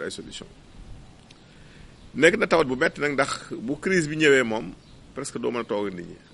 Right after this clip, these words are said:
Ndax jam bi muy jam, foo ko àpp weesu na ko. Kon loolu lu naqaree supporter la.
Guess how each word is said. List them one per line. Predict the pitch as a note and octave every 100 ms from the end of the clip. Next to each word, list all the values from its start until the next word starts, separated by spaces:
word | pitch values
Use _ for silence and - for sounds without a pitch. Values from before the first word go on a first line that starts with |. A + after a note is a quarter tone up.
| - - - - - -
Ndax | F#3 - - - - -
jam | C3+ C3+
bi | B2
muy | A#2 A2
jam, | G2 G#2+ - -
foo | -
ko | A2+
àpp | - -
weesu | - -
na | -
ko. | - - - - - - - - - - - - - - - - - -
Kon | A2 A2+
loolu | G#2+ G2+ A2+ -
lu | G2+ G#2 -
naqaree | G2 B2 G#2+
supporter | G#2 F#2+ -
la. | -